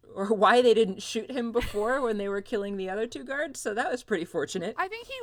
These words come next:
Speaker 2: was, he had been hit by the other guards, so he might have still been kind of down, and maybe they weren't concerned about a downed guard. I don't know.
Speaker 1: Yeah, I guess, but he, he had sh-, shot the other guy on the other si-, or the other two guys on the other side, too.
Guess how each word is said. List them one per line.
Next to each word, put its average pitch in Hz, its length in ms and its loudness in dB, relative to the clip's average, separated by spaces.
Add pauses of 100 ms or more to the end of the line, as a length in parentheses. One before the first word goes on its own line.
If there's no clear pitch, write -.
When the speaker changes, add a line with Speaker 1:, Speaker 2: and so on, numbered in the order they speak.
Speaker 2:
was, 349 120 -2
he 349 260 -6
had 403 160 -4
been 254 160 -2
hit 233 320 -4
by 220 180 2
the 196 200 -10
other 214 320 -4
guards, 247 420 -2
so 214 160 -8
he 226 140 -6
might 240 180 -4
have 214 180 -10
still - 220 -8
been 202 220 -8
kind 196 240 -6
of 185 100 -10
down, 180 380 -4
and 170 120 -12
maybe 170 200 -12
they 170 120 -14
weren't 170 220 -14
concerned 170 420 -14
about 175 440 -6
a 180 80 -8
downed 170 420 -10
guard. 196 400 -4
I 175 100 -2
don't 151 240 -8
know. 233 100 -4
Speaker 1:
Yeah, 226 280 -2 (260)
I 302 140 4
guess, 247 420 4
but 262 200 2
he, 285 120 -4 (120)
he 311 240 -2
had 277 180 2
sh-, - 120 -2 (200)
shot 254 320 2
the 226 140 -2
other 226 480 4 (100)
guy 185 320 6
on 180 100 2
the 180 120 -4
other 226 200 2
si-, - 220 -4
or 175 80 0
the 185 140 -2
other 214 120 0
two 196 160 -6
guys 165 220 2
on 175 80 -4
the 160 100 -2
other 196 160 -2
side, 151 300 -2
too. 165 380 0